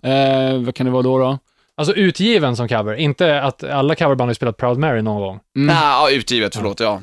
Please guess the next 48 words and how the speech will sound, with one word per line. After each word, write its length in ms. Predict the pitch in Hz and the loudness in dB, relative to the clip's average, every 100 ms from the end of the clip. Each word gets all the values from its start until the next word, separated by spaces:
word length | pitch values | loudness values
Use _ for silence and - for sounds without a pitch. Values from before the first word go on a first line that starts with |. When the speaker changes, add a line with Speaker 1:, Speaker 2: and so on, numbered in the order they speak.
| - | -10
Speaker 3:
Annars 220 | 127 123 | -8 -6
är 40 | |
Proud 180 | 110 104 | -4 -4
Mary. 160 | 107 101 - _ _ _ - | -4 -8 -14 _ _ _ -4
Speaker 2:
All 120 | 123 | 0
right. 240 | 180 143 104 | 2 2 0
Speaker 1:
Ja, 80 | 120 | 0
det 100 | 135 | 2
är 40 | |
i 20 | |
och 40 | 139 | 2
för 40 | |
sig 100 | 127 | 0
Speaker 2:
Eh, 40 | 120 | -2
Speaker 1:
sant, 220 | 113 110 | -4 -2
men 140 | 123 120 | -4 -2
nej, 220 | 131 139 | 0 0
det 80 | 127 | 0
stämmer 260 | 127 117 | 0 0
inte 160 | 107 160 | 0 0
i 40 | |
Speaker 2:
nej, 60 | 175 | 0
Speaker 1:
det 60 | 185 | 2
här 60 | |
Speaker 2:
jag, 80 | 170 | 2
Speaker 1:
fallet. 180 | 175 170 175 | 0 0 0
Speaker 2:
nej, 160 | 180 | 0
du 80 | 165 | -2
får 60 | 151 | 0
säga. 140 | 170 | 2
Speaker 1:
Men 80 | 175 | 4
det 60 | 220 | 4
är 60 | |
Beatles. 480 | 202 202 143 107 - | 4 0 0 -2 -2
Speaker 2:
Ja. 200 | 151 170 - | 0 -2 -4
Speaker 1:
Yesterday. 500 | 196 220 147 110 85 _ _ | -4 -4 -6 -6 -8 _ _
Speaker 2:
Yesterday. 560 | 135 151 - - - 165 | -8 -6 -6 -12 -6 -2
Speaker 1:
Det 60 | 175 | 0
är 40 | |
den 100 | 160 | 0
mest 380 | 165 165 - - | -2 -4 -8 -2
coverade 320 | 151 123 120 | -2 0 -2
låten 360 | 131 147 - 107 | -4 -6 -6 -4
någonsin. 480 | 95 92 120 117 - - 160 | -6 -6 -6 -8 -10 -14 -12
Speaker 2:
Åh, 80 | |
fan. 200 | - - - _ _ - | -12 -14 -16 _ _ -6
Mm. 140 | 220 | -2
Speaker 3:
Jaha. 260 | 101 139 | 0 -2